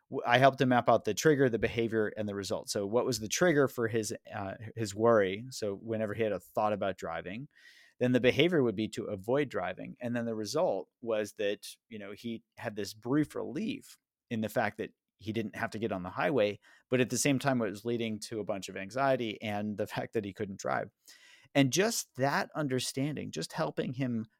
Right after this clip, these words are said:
map out his mind was a, was a real win for him. You know, it was a big aha moment where he could go home and start mapping that out a lot.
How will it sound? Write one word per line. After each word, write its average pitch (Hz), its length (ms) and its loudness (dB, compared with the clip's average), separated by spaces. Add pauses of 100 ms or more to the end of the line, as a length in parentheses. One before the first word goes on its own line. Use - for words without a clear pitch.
map 123 360 2
out 127 200 2
his 110 300 -4
mind 117 640 -6 (320)
was 131 160 4
a, 131 100 4 (100)
was 131 220 2
a 123 160 6
real 139 260 4
win 170 220 2
for 113 140 -4
him. 90 320 -6
You 113 100 -4
know, 110 60 -2
it 104 40 -2
was 104 120 -4
a 107 40 -8
big 127 200 2
aha 139 440 2
moment 101 440 -2
where 113 140 2
he 127 120 -4
could 131 140 0
go 113 160 6
home 117 240 0
and 104 80 -4
start 104 280 0
mapping 110 440 -6
that 95 200 -8
out 92 220 -6
a 90 60 -8
lot. 131 320 -4